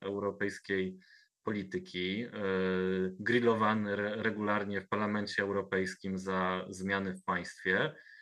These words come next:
e, kryzys migracyjny po-, pozwolił mu znowu wyjść z ini-, z inicjatywą, znowu stał się kimś, do którego wszyscy odni-, odnosili się w dyskusji.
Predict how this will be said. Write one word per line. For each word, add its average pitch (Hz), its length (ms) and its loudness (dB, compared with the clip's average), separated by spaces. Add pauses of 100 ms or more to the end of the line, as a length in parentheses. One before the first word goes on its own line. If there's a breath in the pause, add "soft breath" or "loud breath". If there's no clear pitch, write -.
(580 loud breath)
e, 107 220 4
kryzys 135 680 2
migracyjny 110 1000 0 (140)
po-, 117 80 -10 (120)
pozwolił 120 500 2
mu 131 140 0
znowu 120 440 0
wyjść 123 320 0
z - 200 -12
ini-, 131 340 2
z - 100 -14
inicjatywą, 123 720 0
znowu 117 480 0
stał 110 300 -2
się 107 340 0
kimś, 123 560 -4 (320 loud breath)
do 113 120 -2
którego 127 300 0
wszyscy 123 380 -2
odni-, 123 260 0
odnosili 120 600 0
się 90 420 0 (100)
w 95 160 -14
dyskusji. 92 720 -6